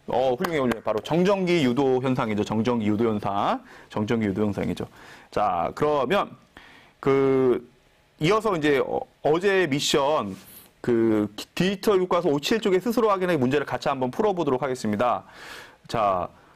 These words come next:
물체의 전하가 유도되는 현상을 뭐라 그럴까? 이거, <laughs> 이거 조금 전에 선생님이 물어봤던 거랑 거의 유사하죠?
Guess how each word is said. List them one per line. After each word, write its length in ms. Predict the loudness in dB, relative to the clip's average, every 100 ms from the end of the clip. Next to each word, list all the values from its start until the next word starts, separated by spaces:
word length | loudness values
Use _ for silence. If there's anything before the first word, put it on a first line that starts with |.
| _
물체의 840 | 0 0 2 2 4 2 0 -6 -14 _ _
전하가 720 | -4 0 2 2 2 0 -2 -8 _ _ _ _ _ _ _ _ _ -4
유도되는 400 | -2 0 0 2
현상을 380 | 2 2 2 2
뭐라 280 | 2 2 2
그럴까? 380 | 0 0 0 0
이거, 220 | 2 0 -2 -8 -18
<laughs> 300 | -20 -6 -4
이거 300 | 0 -2 -2 -12 -12
조금 280 | -4 -2 0
전에 120 | 0
선생님이 280 | 0 0 0
물어봤던 440 | 0 0 0 0 0
거랑 160 | 0
거의 200 | 0 0
유사하죠? 520 | 0 2 0 0 -2